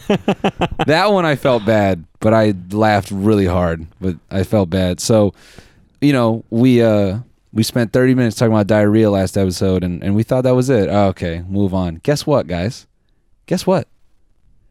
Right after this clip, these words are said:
Speaker 2: Two shit attacks, two diarrhea bombs in Canada.
Speaker 1: Toronto.
Speaker 2: Of all places. My birthplace.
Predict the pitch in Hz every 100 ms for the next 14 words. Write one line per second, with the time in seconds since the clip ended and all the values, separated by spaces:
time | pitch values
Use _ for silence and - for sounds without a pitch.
0 | _ _ - - 220 233 226 - - -
1 | _ _ - - - 185 - 139 - 123
2 | 107 - - - - - 220 214 139 147
3 | 147 139 139 123 104 110 104 101 - -
4 | _ _ _ _ _ 127 143 143 139 147
5 | _ _ - - 127 131 104 82 87 _
6 | _ - 156 139 156 185 95 90 - -
7 | 117 127 147 147 131 135 127 - - -
8 | _ _ - 165 151 147 170 - 107 76
9 | - -